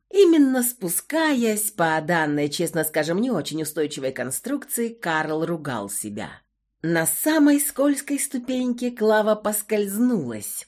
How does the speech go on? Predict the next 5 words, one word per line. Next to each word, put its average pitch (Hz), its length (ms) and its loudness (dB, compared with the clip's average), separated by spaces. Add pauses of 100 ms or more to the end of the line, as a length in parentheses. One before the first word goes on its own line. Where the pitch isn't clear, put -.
(160)
и 349 140 6
налетела 294 760 4
прямо 185 400 2
на 175 120 2
Карла. 127 640 -4